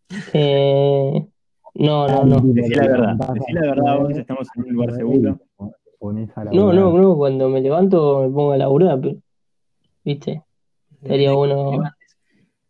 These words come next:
Speaker 4: Yo en lo que va de esta cuarentena me quedé dormido dos veces. Y una vez me perdí
Speaker 2: Upa.
Speaker 4: una reunión con Estados Unidos. Para que te des una idea, pregúntame si quedé como el culo.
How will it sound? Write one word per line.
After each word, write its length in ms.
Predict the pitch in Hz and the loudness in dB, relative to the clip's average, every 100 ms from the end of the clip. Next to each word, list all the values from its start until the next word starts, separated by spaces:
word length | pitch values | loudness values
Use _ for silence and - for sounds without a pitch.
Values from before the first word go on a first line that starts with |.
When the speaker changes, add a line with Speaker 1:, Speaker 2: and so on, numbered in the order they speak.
| _ _ | _ _
Speaker 4:
Yo 120 | - 170 | -12 -8
en 40 | |
lo 60 | 165 | -4
que 60 | |
va 60 | 156 | -4
de 40 | |
esta 160 | 160 151 | -4 -8
cuarentena 400 | 139 139 151 165 | -8 -8 -6 -6
me 120 | 147 | -8
quedé 420 | 131 131 143 143 _ | -10 -10 -12 -12 _
dormido 400 | 143 127 139 135 | -18 -14 -12 -14
dos 220 | 135 156 156 | -10 -10 -10
veces. 420 | 123 113 - _ _ _ _ _ _ _ | -12 -18 -20 _ _ _ _ _ _ _
Y 100 | 143 | -14
una 100 | 151 | -8
vez 100 | 170 | -6
me 100 | 160 | -4
perdí 140 | 117 | -2
Speaker 2:
Upa. 80 | 104 | -2
Speaker 4:
una 100 | 135 | -4
reunión 260 | 135 - - | -10 -16 -20
con 120 | _ | _
Estados 300 | _ 131 131 | _ -10 -10
Unidos. 260 | 131 120 117 | -12 -16 -14
Para 140 | 120 | -14
que 100 | 120 | -14
te 80 | 131 | -14
des 180 | 139 143 | -14 -14
una 140 | 135 | -18
idea, 420 | 135 151 131 - _ _ _ _ _ _ _ | -14 -14 -16 -20 _ _ _ _ _ _ _
pregúntame 400 | 131 139 156 143 | -20 -14 -14 -8
si 120 | 143 | -8
quedé 200 | 135 135 | -8 -12
como 160 | 131 123 | -14 -18
el 60 | |
culo. 380 | _ 123 113 127 | _ -16 -16 -18